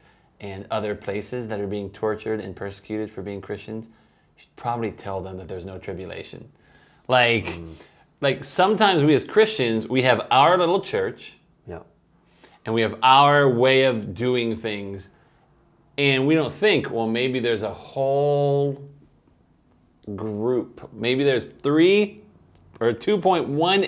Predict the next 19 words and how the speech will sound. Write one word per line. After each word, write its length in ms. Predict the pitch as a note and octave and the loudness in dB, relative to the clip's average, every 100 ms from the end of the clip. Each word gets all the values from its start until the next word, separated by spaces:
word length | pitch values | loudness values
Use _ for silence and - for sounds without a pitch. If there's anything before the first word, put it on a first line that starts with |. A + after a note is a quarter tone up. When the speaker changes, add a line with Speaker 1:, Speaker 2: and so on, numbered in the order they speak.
| - | 4
Speaker 1:
eight 480 | F3+ E3+ B2+ A#2+ A2+ | 4 4 -2 -6 4
billion 600 | E3 F3+ F#3 F#3 F3+ - - _ | 6 6 4 2 0 -4 -20 _
Christians 440 | - E3 C#3+ C#3 G#2 | -2 0 0 -4 -6
worldwide 920 | A#2 C3 C3+ B2 G#2+ G2+ G#2+ G2 F#2+ F2 - - - - _ | -4 -2 -2 -2 -4 -6 -6 -6 -10 -12 -20 -20 -20 -20 _
that 180 | A2+ - | -8 -6
celebrate 500 | - A#2+ G#2+ G#2+ G2+ | 2 2 4 2 2
Jesus 600 | F#2 A#2 G#2+ G#2 F#2+ - _ _ _ _ _ | -2 -2 0 -4 -6 -12 _ _ _ _ _
as 200 | A2 G#2 | -6 -4
their 120 | G2 F#2+ | -4 -8
king." 360 | - F2+ E2+ | -10 -12 -10
I 40 | G2 | -8
mean, 200 | A2 - _ _ _ _ _ _ _ _ | -8 -10 _ _ _ _ _ _ _ _
that's 220 | D#3+ - - | -18 -18 -18
unbelievable. 800 | A2+ G2+ F#2 F#2+ B2+ C#3+ - - _ - _ | -12 -12 -12 -14 -12 -14 -18 -20 _ -20 _
Speaker 2:
It's 120 | - | -18
a 40 | |
lot 200 | G#2+ F#2 | -8 -6
of 100 | F#2 | -6
people. 360 | F#2+ G2+ D#2+ F2 | -8 -12 -16 -20